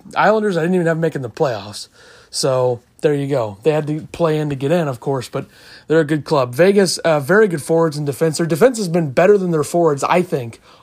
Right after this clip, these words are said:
overall in the first two rounds. Um, and their goaltending's been very, very sharp. Uh, Leonard had a couple of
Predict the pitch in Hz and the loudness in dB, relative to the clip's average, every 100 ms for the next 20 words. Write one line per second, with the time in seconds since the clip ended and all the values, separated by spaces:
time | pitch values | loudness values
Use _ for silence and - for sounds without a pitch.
0 | - 175 151 160 151 135 120 139 - 135 | 0 2 4 2 2 -2 -2 -2 -4 -8
1 | 123 120 95 101 - _ _ _ _ _ | -8 -8 -12 -18 -20 _ _ _ _ _
2 | - 139 131 127 123 131 _ _ _ _ | -6 -2 -2 -2 -6 -8 _ _ _ _
3 | _ _ _ _ _ _ - - 165 156 | _ _ _ _ _ _ -10 -4 0 4
4 | 185 180 170 151 135 135 143 165 139 127 | 2 2 -2 -2 -4 -2 2 2 2 -4
5 | 110 - 143 117 110 120 117 120 165 170 | -4 -4 -4 -4 -6 -6 -4 -2 0 0
6 | 139 131 - 160 160 156 135 | 0 -4 -4 -6 0 -2 -2